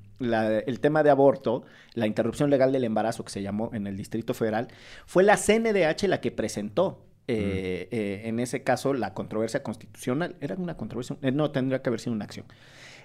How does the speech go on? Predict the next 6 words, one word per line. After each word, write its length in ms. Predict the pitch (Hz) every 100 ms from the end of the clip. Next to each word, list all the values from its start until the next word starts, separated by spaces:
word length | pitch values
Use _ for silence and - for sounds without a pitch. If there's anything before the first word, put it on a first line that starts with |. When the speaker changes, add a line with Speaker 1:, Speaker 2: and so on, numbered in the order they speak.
| _
Speaker 1:
Eh, 480 | 170 147 143 139 135
la 100 | 143
acción 220 | 135 180 175
de 60 |
constitucionalidad. 1000 | 190 160 - 143 135 135 135 143 170 156 - - -
Y 420 | 190 208 220